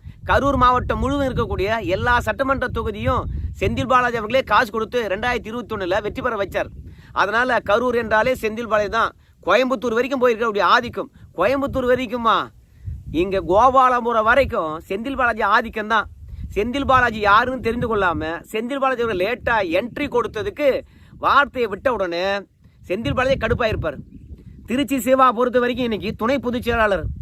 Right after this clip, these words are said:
கட்சியில உயர் பொறுப்புல இருக்கிறார். செந்தில் பாலாஜிக்கு மாவட்ட செயலாளர் பதவி மட்டும்தான் இருக்குது. இருந்தாலும் திருச்சி சிவாவுக்கு தலைமை இடத்துல இருக்கக்கூடிய மதிப்பு மரியாதையை விட செந்தில் பாலாஜிக்கு சிறப்பான மதிப்பு இருக்குது. இருந்தாலும் இந்த செந்தில் பாலாஜி திருச்சி சிவா அவர்கள் மோதி கொண்டது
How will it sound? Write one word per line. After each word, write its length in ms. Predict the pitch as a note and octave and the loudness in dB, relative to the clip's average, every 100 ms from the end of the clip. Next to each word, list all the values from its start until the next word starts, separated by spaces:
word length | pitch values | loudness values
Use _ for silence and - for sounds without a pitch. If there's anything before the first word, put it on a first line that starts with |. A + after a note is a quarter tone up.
| G3 | -4
கட்சியில 400 | A3 C4 B3 B3+ | -4 -4 -4 2
உயர் 200 | A#3+ C4 | 2 2
பொறுப்புல 280 | B3 A3+ A#3 | 0 0 -4
இருக்கிறார். 320 | A#3 A3 C#3+ - - - - | 0 0 0 -6 -16 -18 -6
செந்தில் 320 | F#3 A3+ B3+ | -4 -4 2
பாலாஜிக்கு 460 | B3 B3 A3+ A3 B3 | 2 2 -2 -4 2
மாவட்ட 280 | G#3 B3+ A#3+ | 4 4 2
செயலாளர் 240 | A#3+ A3+ | -2 0
பதவி 180 | A3 A3 | -2 -2
மட்டும்தான் 280 | A3 A3 B3 | -4 -2 -4
இருக்குது. 220 | G3+ C#3 - - - D#3+ | -4 -8 -12 -20 -8 -4
இருந்தாலும் 520 | C4+ C#4 C4 C#4 B3 C3+ - - - - | 2 2 4 2 0 -6 -16 -20 -20 -4
திருச்சி 300 | F#3 A#3+ B3+ | -4 -2 -6
சிவாவுக்கு 540 | G3 A#3 B3 A3 G#3 A#3+ | -4 0 2 0 -2 -2
தலைமை 240 | - B3 B3 | 0 0 -2
இடத்துல 260 | G#3 A3+ A3 | -4 -2 -4
இருக்கக்கூடிய 380 | A3 G3 G3+ F3+ | -4 -6 -6 -4
மதிப்பு 240 | G3+ A3 | -4 -4
மரியாதையை 380 | G#3+ G3+ F#3+ F#3 | -4 -2 0 0
விட 140 | F#3 C#4 A#3+ C3+ - - - | 2 4 4 0 -10 -20 -8
செந்தில் 300 | E3+ G#3+ C4+ B3 | -4 -4 -2 2
பாலாஜிக்கு 400 | A#3+ A3+ F3 B3+ A3+ | 2 2 -4 -10 -4
சிறப்பான 640 | G3 G#3+ A3 A3 A3+ B3 G#3+ | -2 -2 2 4 6 4 -2
மதிப்பு 240 | G#3+ F#3+ | -4 -6
இருக்குது. 220 | G3+ E3 C3 - - - - C#3+ | -8 -8 -10 -20 -20 -20 -6 -2
இருந்தாலும் 540 | B3 B3 A3+ F3 D#3+ D#3 - _ - - | 0 0 0 -2 -6 -10 -18 _ -20 -14
இந்த 160 | C3+ C#3+ | -10 -6
செந்தில் 340 | F#3+ A3 C4 A3+ | -4 -4 -4 2
பாலாஜி 420 | A#3+ A#3 A3 G#3 C4 | 2 4 2 -2 -8
திருச்சி 260 | A3+ A3 G#3 | -10 -12 -8
சிவா 160 | A#3 A3+ | 0 2
அவர்கள் 220 | G3+ F#3+ F#3 | 2 -2 0
மோதி 200 | A#3 B3 | 2 0
கொண்டது 360 | A3 G3+ G3 | -2 -4 -2